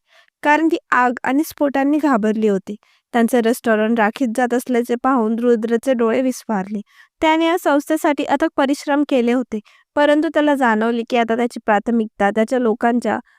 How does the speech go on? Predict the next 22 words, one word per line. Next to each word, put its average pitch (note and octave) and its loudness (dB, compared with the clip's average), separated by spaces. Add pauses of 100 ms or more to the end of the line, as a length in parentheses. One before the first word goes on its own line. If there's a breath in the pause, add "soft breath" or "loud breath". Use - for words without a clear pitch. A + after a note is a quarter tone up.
(120)
त्याच्या D4+ 2
टीमची D4+ 0
आणि C#4 2
त्याच्या D4 0
भरती C#4 -2
करणाऱ्यांची B3 0
सुरक्षितता C4+ -2
आहे. G#3 -2 (600)
तो A#3 4
त्याचे A3+ 0
रेस्टॉरंट A#3+ -2
पुन्हा D4+ 0
बांधू C4+ 2
शकतो, - -8 (380 soft breath)
परंतु E4+ 2
या F4 2
अपघातात C#4 0
जीव C#4 0
गमावणाऱ्या B3+ 0
कोणालाही A3+ 0
दोषी A#3 0
ठरवणे A3+ 0